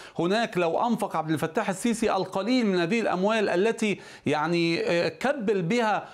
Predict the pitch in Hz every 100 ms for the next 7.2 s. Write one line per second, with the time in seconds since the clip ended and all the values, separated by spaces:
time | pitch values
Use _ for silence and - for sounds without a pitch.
0 | - 170 165 170 160 175 156 147 135 190
1 | 208 143 113 - - - 170 156 151 156
2 | 160 170 175 170 165 233 233 233 220 -
3 | - - 185 240 220 214 226 247 294 277
4 | - - 180 175 170 165 170 170 - 180
5 | 175 226 226 208 196 175 165 156 165 220
6 | 233 - 170 226 202 190 165 147 175 226
7 | 190